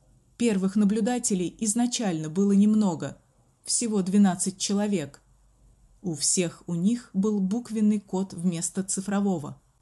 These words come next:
Позже в системе начало возникать всё больше проблем,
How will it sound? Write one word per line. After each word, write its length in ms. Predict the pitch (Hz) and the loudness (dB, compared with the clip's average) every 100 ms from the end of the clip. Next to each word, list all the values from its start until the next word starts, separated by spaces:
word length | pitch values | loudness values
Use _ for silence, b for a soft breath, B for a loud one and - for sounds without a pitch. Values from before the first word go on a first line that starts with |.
| _ | _
Позже 500 | 233 262 214 160 147 _ | 0 0 -2 -6 -8 _
в 60 | - | -2
системе 520 | 240 240 302 285 269 | -2 0 0 0 0
начало 420 | 254 247 269 247 | 0 -2 -2 -2
возникать 540 | 233 220 240 247 240 | 0 0 0 0 -4
всё 260 | - - 240 | -4 -2 0
больше 360 | 214 220 - 202 | 2 0 0 -4
проблем, 540 | 208 220 247 175 - | -2 -2 0 -2 -4